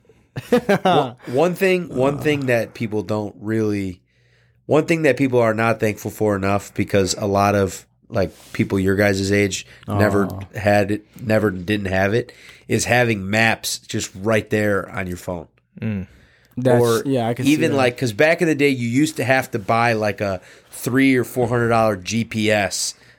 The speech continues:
Speaker 2: that was, like,
Speaker 1: Ooh.
Speaker 2: a separate G P S thing that would just sit on top of your
Speaker 1: Three hundred dollars?
Speaker 2: dashboard. Well, like, a nice one, I guess. They might have been cheaper than that.
Speaker 1: Uh-huh.
Speaker 2: But you had to buy this separate thing, and a lot of times you didn't have it,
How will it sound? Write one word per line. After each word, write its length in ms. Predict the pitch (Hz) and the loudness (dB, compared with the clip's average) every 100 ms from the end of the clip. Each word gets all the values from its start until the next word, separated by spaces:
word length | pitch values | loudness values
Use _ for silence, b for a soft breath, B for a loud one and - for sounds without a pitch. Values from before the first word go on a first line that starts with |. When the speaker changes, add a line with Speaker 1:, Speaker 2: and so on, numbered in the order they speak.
| - | -4
Speaker 2:
that 100 | 127 | 0
was, 100 | 143 | 2
like, 140 | 120 | 2
Speaker 1:
Ooh. 60 | 107 | 2
Speaker 2:
a 20 | |
separate 640 | 104 - 139 139 143 - 110 | 2 2 2 2 0 -2 -6
G 180 | 113 | -4
P 220 | 123 120 117 | -2 0 2
S 240 | 120 - | 0 -2
thing 180 | 110 95 | -6 -6
that 140 | 104 | -8
would 100 | 104 95 | -8 -8
just 180 | 101 | -6
sit 260 | - - 120 | -2 -2 -2
on 220 | 107 104 | -4 -8
top 280 | 92 107 104 | -4 -4 -2
of 80 | 101 | 0
your 80 | 139 | 2
Speaker 1:
Three 80 | 165 | 4
hundred 280 | 175 165 123 | 2 2 2
dollars? 360 | 117 123 160 | 0 2 2
Speaker 2:
dashboard. 580 | 165 120 120 - 104 98 | 2 2 0 -2 -4 -2
Well, 120 | - 123 | 0 0
like, 140 | - | 0
a 60 | 90 | -6
nice 280 | 80 82 | -10 -14
one, 140 | 80 82 | -12 -12
I 20 | |
guess. 180 | 85 87 | -10 -8
They 120 | 101 | -6
might 100 | 101 | -6
have 80 | 92 | -6
been 120 | 87 | -10
cheaper 260 | - 95 - | -12 -14 -14
than 140 | 80 | -16
that. 160 | 69 76 | -16 -12
Speaker 1:
Uh-huh. 100 | 110 | -2
Speaker 2:
But 220 | 110 104 B B B | 0 -2 B B B
you 140 | 120 123 | 0 2
had 100 | 139 | 2
to 60 | 123 | 2
buy 260 | 113 131 | 4 4
this 160 | 127 120 | 2 0
separate 320 | 131 127 127 | 0 0 -2
thing, 220 | 127 120 | -4 -2
and 80 | 120 | -2
a 60 | 117 | 0
lot 240 | 127 147 | 2 2
of 40 | |
times 460 | 143 135 123 117 - b b b b _ _ _ | 0 0 0 -2 -6 b b b b _ _ _
you 100 | 120 | -2
didn't 240 | 120 123 101 | 0 0 2
have 260 | 131 131 | 2 2
it, 140 | 95 | -2